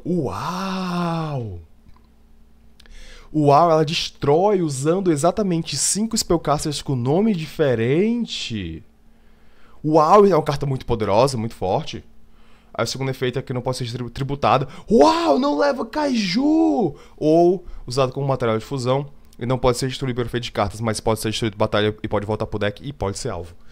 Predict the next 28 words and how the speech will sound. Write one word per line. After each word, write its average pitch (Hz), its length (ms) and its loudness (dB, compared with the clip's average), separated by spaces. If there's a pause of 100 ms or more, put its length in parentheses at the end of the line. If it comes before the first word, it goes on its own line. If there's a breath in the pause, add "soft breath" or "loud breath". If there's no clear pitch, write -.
(320 soft breath)
Uau, 180 320 2
mas 185 180 4
ele 180 100 2
não 180 160 2
leva 190 220 2
Kaiju, 190 500 0
então 220 340 6 (180 loud breath)
todos 285 400 2
os 269 140 -6
problemas 233 640 8
do 233 80 -2
Dark 214 240 4
Magician 220 520 2
foram 240 240 2
resolvidos 208 600 2
com 226 100 2
essa 240 140 -2
carta. 175 460 4 (580 loud breath)
Pois 180 180 -8
é, 147 100 0
eu 131 80 0
acho 127 120 -6
que 147 80 -10
vocês 139 140 -10
estão 143 120 -4
entendendo 127 260 -6
a 120 60 -6
piada 110 360 -4